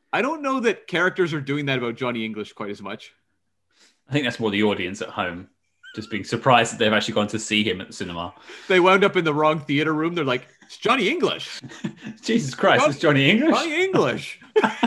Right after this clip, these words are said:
Speaker 2: I came here to see Avatar. <laughs>
Speaker 1: He's not blue.
Speaker 2: Uh, <laughs> he might be. Um, I, okay, I think I've got a, a decision on this one.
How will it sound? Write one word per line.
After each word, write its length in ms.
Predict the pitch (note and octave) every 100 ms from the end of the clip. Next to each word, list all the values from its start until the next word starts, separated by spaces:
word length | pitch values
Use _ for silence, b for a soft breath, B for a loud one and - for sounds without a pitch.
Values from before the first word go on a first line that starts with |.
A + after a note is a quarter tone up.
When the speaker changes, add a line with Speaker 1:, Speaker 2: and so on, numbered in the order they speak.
| - B3 - - _ _ _ B B B - - - -
Speaker 2:
I 80 |
came 220 | G#3 B3+ B3
here 80 |
to 60 | A3+
see 180 | F#3+ F#3
Avatar. 580 | A3 A3 G#3 G2+ F2 -
<laughs> 840 | - - - - B4+ - - -
Speaker 1:
He's 1200 | - - - E3 - - - A3+ - - _ B3 C#4+
not 200 | A3 C#3+
blue. 160 | D3+
Speaker 2:
Uh, 260 | G3 F#4 - - - -
<laughs> 1600 | F3+ E3 B3 C#4+ G#4+ - F#4+ - C#4+ - - - _ - E4 -
he 120 | C#3
might 280 | G2 C3+ -
be. 480 | - - D3 C#3 _ _ _ _ - - - - - E4+ _ - _ _ _ B B B B B B B -
Um, 520 | F3 F3+ F#3 F3 - - -
I, 300 | F3+ F#3 F3+
okay, 140 | - C#3
I 120 | C3+
think 160 | F3 E3+
I've 100 | C3+
got 220 | D3+ B2
a, 420 | A2+ A2 - A#2+
a 60 | A2
decision 440 | A#2 B2+ A#2 G#2
on 120 | F#2+
this 200 | G2 -
one. 240 | F#2+ F2+